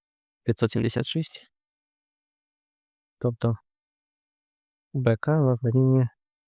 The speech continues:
двадцять чотири. І довжина висоти трапеції Б.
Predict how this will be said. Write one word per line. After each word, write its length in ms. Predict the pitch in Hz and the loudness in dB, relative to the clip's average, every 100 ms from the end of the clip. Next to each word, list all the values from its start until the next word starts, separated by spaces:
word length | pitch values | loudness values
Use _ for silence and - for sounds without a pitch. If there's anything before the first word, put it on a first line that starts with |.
| _ _ _ _ _ - | _ _ _ _ _ -10
двадцять 340 | 139 117 117 - | 0 2 0 -8
чотири. 360 | - 113 123 - _ _ _ _ _ _ _ _ _ _ _ _ _ _ _ _ _ 127 | -8 -8 -8 -12 _ _ _ _ _ _ _ _ _ _ _ _ _ _ _ _ _ 0
І 240 | 127 113 | 2 2
довжина 280 | 123 120 120 | 0 2 2
висоти 240 | 120 156 165 | 0 -2 -4
трапеції 500 | 156 139 - 135 120 | 0 -2 0 -2 2
Б. 220 | 113 | 2